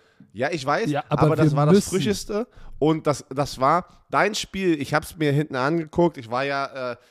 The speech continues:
Speaker 1: ich bin direkt vom Flughafen, hab mich direkt da hinten reingesetzt in unser, unseren schönen Raum da <laughs> und hab mir das Spiel von euch angeguckt. Und das Spiel war schon eine Granate. Und dann
Speaker 2: Ja,
Speaker 1: wurde
Speaker 2: aber
Speaker 1: es
Speaker 2: da
Speaker 1: aber
Speaker 2: war die
Speaker 1: einfach
Speaker 2: erste
Speaker 1: getoppt.
Speaker 2: Halbzeit,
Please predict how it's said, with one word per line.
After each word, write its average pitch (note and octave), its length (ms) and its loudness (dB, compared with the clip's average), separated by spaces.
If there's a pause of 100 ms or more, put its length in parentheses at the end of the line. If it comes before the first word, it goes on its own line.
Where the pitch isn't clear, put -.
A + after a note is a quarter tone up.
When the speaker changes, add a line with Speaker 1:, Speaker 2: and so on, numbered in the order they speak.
(120)
Speaker 1:
ich - 60 -18
bin C3 120 -6
direkt C3 180 -4
vom C3 160 -4
Flughafen, C3 800 -2
hab A#2+ 140 -8
mich A#2+ 160 -8
direkt B2 300 -6
da B2+ 40 2
hinten B2 200 -2
reingesetzt B2 640 0
in A#2 60 -8
unser, A2+ 360 -6 (220)
unseren G#2+ 340 -8
schönen B2 340 -4
Raum A#2+ 320 -4
da C3 180 -2 (440)
<laughs> - 400 -20
und C3 280 -2
hab C#3 160 -2
mir F3 80 -4
das D3+ 140 -2
Spiel D#3+ 180 -4
von D3+ 160 -6
euch C#3 200 -4
angeguckt. D3+ 560 -4
Und B2+ 140 -4
das D3+ 140 2
Spiel C3 320 -4
war D3 180 4
schon C#3+ 520 -4
eine B2+ 140 -2
Granate. D3+ 640 0 (720)
Und B2 220 -6
dann C#3 160 2
Speaker 2:
Ja, C3+ 80 0
Speaker 1:
wurde D#3+ 60 2
Speaker 2:
aber D3+ 100 4
Speaker 1:
es E3 60 4
Speaker 2:
da E3 60 6
Speaker 1:
aber D3 140 4
Speaker 2:
war D3+ 60 4
die E3+ 80 2
Speaker 1:
einfach E3 120 0
Speaker 2:
erste F3+ 200 2
Speaker 1:
getoppt. D3 140 4
Speaker 2:
Halbzeit, D3+ 440 0